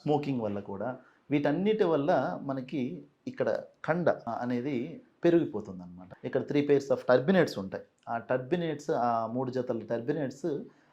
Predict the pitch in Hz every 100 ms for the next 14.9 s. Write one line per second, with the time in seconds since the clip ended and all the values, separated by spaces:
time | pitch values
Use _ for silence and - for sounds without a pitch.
0 | _ 123 120 110 110 110 165 180 143 92
1 | - - - - 107 101 131 180 202 165
2 | 139 135 127 120 139 104 117 - - -
3 | 123 123 160 123 160 - - 143 170 175
4 | 165 135 131 147 127 127 143 127 120 156
5 | 113 123 - - _ _ - 120 160 180
6 | 147 107 113 147 123 - 104 95 - _
7 | - 160 165 165 185 165 139 156 175 -
8 | 151 185 156 151 - 104 98 92 95 -
9 | - - 139 147 123 143 113 110 107 104
10 | 107 - - 110 107 104 104 104 104 98
11 | 95 165 214 - 123 175 156 143 131 127
12 | 110 107 101 98 - 151 - - 127 143
13 | 131 - - 98 110 - _ _ _ _
14 | - 143 139 120 117 131 139 120